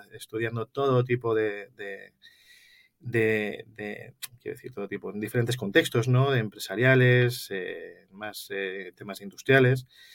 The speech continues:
Pero bueno, eh, ha-, ha-, han sido, al final la capacidad de adaptación, eh, ha sido clave, ¿no? En, en, en mi, en, en allá en donde he podido estar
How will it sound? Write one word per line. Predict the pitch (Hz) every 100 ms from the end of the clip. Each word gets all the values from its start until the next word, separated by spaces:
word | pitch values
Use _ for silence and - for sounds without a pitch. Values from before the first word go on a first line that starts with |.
| - - - _
Pero | 123 131
bueno, | 127 127 -
eh, | 123 113 113 110 107 - - 87 _ -
ha-, | 123
ha-, | 143 135 135
han | 143
sido, | 135 151 156 160 - _ _ _ _ _ _
al | 123
final | 135 147
la | 156
capacidad | 139 131 135
de | 143
adaptación, | 143 135 127 139 147 143 -
eh, | 107
ha | 120
sido | 131 123
clave, | 123 143 127 113
¿no? | 135 135
En, | 113 107 113
en, | 107 104
en | 104
mi, | 104 104 101
en, | 104 110 101 117 127 _ 104 _ _ _ _ _ _ _ _ _ _
en | 123
allá | 123 139 139
en | 127
donde | 123 123 120
he |
podido | 123 120 113 113
estar | - 123 123